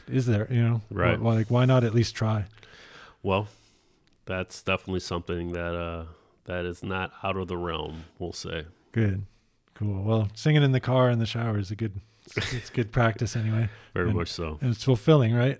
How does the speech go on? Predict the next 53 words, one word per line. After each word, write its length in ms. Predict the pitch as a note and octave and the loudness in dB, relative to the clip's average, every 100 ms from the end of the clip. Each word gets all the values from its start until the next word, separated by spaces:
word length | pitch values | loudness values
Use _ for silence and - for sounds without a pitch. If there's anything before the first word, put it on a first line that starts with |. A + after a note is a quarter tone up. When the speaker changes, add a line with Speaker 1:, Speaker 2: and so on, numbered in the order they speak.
| - | -4
Speaker 1:
I 60 | |
mean, 140 | B2 C3+ | 2 4
I 60 | C#3 | 4
find, 240 | D#3+ C#3 | 4 4
like, 160 | A#2+ G#2 | 2 2
just 200 | C3 - | -2 2
singing 420 | C3 A#2 G#2+ G#2+ A#2 | 2 4 2 0 -2
is 100 | G#2+ | -6
just 220 | G#2 - _ | -10 -12 _
feels 300 | - A2+ G#2 | -2 0 0
good. 260 | - F#2 F#2+ - _ - | -2 -4 -6 -12 _ -18
Speaker 2:
Sure. 420 | - - G2 F2+ E2 _ _ - | -10 -4 -2 -2 -6 _ _ -6
Speaker 1:
And, 240 | G#2+ G2 | -4 -2
uh, 300 | F#2+ F#2+ F#2+ - | -2 -4 -6 -6
you 60 | G#2 | -4
don't 160 | G#2 | -2
need 160 | A#2 A2 | 0 0
to 60 | |
be 100 | G#2+ | 0
doing 200 | G#2+ A#2+ | 2 2
it 80 | A2 | 0
for 140 | - A#2+ | -2 -4
somebody 320 | A#2 A2+ G#2+ | -2 -2 -2
else 420 | G#2+ G#2 - - _ | -2 -4 -8 -16 _
for 160 | - | -8
it 100 | G2 - | -8 -8
to 80 | |
feel 200 | G2 G#2 | -8 -6
good. 220 | G2 G2+ G2 _ - - | -6 -8 -10 _ -20 -16
Speaker 2:
Absolutely. 520 | F2+ - F2 E2+ E2 | -12 -10 -6 -6 -6
The 180 | E2+ E2+ | -6 -6
whole, 440 | F2 E2+ E2+ D#2+ | -6 -4 -4 -4
uh, 420 | D#2 D#2 D#2 D2+ F2 E2+ _ _ _ _ _ | -6 -6 -8 -10 -14 -18 _ _ _ _ _
the 40 | - | -12
whole 180 | F#2 E2 | -8 -8
breathing 600 | - E2+ F2 E2 D#2 D2+ | -8 -8 -6 -6 -10 -10
apparatus 500 | E2 - E2 D#2+ - | -12 -12 -12 -10 -14
is 80 | D#2+ | -10
very 200 | F2 E2+ | -8 -8
therapeutic. 640 | - D#2+ - D2+ - - G#2+ | -8 -12 -12 -16 -16 -8 0
Speaker 1:
Yeah. 420 | A2 C#3+ C#3 G#2+ - _ _ _ | 2 4 2 0 -6 _ _ _
Yeah. 320 | A#2 A#2+ A#2 G#2+ - | 0 2 2 -2 -2
And 160 | B2+ A#2+ | -2 2
for 100 | C3+ | 4
me, 140 | E3+ | 6
it's 160 | G3 - | 4 2
just, 240 | C#3+ - | -2 0
like, 260 | C3 A#2+ - | -2 -2 0
there, 240 | C3 C3+ | 2 2
there 300 | B2+ B2+ C#3 | 2 2 4
is 140 | C3+ A#2+ | 4 4
emotional 480 | A#2+ C#3 C#3 C#3+ A#2+ | 4 4 4 0 0
content 580 | B2+ C3+ B2+ A#2+ G#2+ | 0 0 0 0 -2